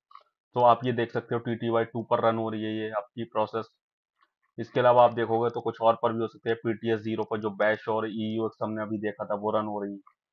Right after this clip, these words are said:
ठीक है। तो इसके बाद अगला जो यहाँ पर आता है वो आता है state। स्टेट मीन्स क्या है यहाँ पर कि आपकी जो प्रोसेस है उसकी स्टेट क्या है। तो यहाँ पर आप स्टेट देखोगे तो स्टेट का मतलब क्या है यहाँ पर?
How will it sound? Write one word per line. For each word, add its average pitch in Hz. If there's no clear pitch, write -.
ठीक 120
है। 101
तो 123
इसके 151
बाद 175
अगला 156
जो 175
यहाँ 156
पर 165
आता 151
है 151
वो 143
आता 151
है 151
state। -
स्टेट 160
मीन्स 175
क्या 175
है 160
यहाँ 147
पर 160
कि 156
आपकी 131
जो 156
प्रोसेस 131
है 135
उसकी 147
स्टेट 131
क्या 92
है। 90
तो -
यहाँ 113
पर 143
आप 139
स्टेट 139
देखोगे 123
तो 131
स्टेट 120
का 127
मतलब 123
क्या 123
है 117
यहाँ 117
पर? -